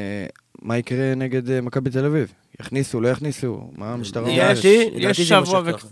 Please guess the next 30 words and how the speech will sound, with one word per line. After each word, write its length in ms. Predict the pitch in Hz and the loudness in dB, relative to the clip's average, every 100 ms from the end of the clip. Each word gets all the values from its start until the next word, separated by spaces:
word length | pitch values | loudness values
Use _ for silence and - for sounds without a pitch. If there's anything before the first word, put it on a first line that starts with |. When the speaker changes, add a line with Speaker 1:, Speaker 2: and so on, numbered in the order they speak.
| - | -2
Speaker 3:
יש 400 | 180 185 - - | 0 0 -4 -2
שבוע 380 | 156 151 196 202 | 0 2 2 2
עד 100 | 202 | 2
המשחק, 460 | 202 202 - 214 | -4 -4 -4 -2
אני 60 | 156 | -2
מקווה 200 | 160 180 | -2 -4
שמישהו 1040 | 180 165 175 - 175 165 151 147 143 135 | -6 -8 -8 -6 -4 -2 -2 -2 -4 -2
ירד 360 | 139 143 160 160 | 0 2 4 4
מהעץ. 760 | 160 135 147 226 - - - - _ _ _ _ _ _ - | 2 2 4 2 0 -12 -14 -18 _ _ _ _ _ _ -12
Speaker 2:
מהר 440 | 98 123 160 120 | -4 0 0 0
אבל. 180 | 85 82 | -4 -4
Speaker 3:
ומהר, 440 | 127 139 143 147 120 113 - | -2 0 4 4 2 -4 -16
בדיוק. 580 | - 135 123 117 107 - _ _ _ _ _ - | -8 -6 -4 -8 -10 -20 _ _ _ _ _ -8
אה, 640 | - 143 151 151 151 151 151 - | 0 4 6 6 6 6 4 4
טוב, 200 | 170 139 | 2 4
אז, 220 | 131 135 | 2 4
אה, 260 | 143 143 | 4 6
היה 220 | 143 156 156 | 6 6 4
גם 200 | 147 139 | 2 0
משחק, 560 | 127 - 196 214 - - - _ _ | -4 0 4 4 2 -20 -20 _ _
אה, 220 | 120 123 123 | -6 -4 -4
ניצחון 300 | 123 139 143 | -6 -2 -2
אחת 240 | 135 139 | 0 -2
אפס, 160 | 143 - | -2 -4
שער 220 | - 139 | 4 4
של 300 | 127 139 131 - | 4 0 -2 -4
רמזי 420 | 127 147 170 165 | -2 0 2 0
ספורי, 520 | 160 147 - 190 185 | -2 -2 -2 0 0
ברוך 360 | 151 139 160 160 | 2 2 2 2
הר-, 160 | 151 | 2